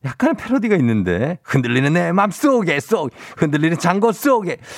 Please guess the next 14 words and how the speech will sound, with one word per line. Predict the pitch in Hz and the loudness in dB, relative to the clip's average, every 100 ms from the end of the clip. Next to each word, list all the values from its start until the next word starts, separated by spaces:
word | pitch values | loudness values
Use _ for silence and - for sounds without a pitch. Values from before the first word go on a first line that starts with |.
| - | -10
약간 | 175 190 | -4 -2
흐린 | - 269 262 | 0 0 2
기억 | 233 240 - | 2 0 0
속에 | 226 208 | -2 0
그대에 | 185 165 190 180 175 170 | 0 0 2 2 2 0
대한 | - 190 175 | 0 0 2
오마주가 | 143 156 160 139 127 135 - - - - - - | 2 2 0 0 -2 -2 -4 -14 -20 -20 -20 -16
약간 | - - - 160 | -14 -10 -4 0
좀 | 135 113 | 0 0
냄새가 | 107 104 107 101 | 2 2 2 2
나요. | 85 85 85 85 - | 0 -4 -8 -10 -4
음, | 90 92 85 82 | 2 4 4 0
박명수 | 80 87 82 82 | 0 0 0 -4
씨. | - 85 92 | -10 -6 -6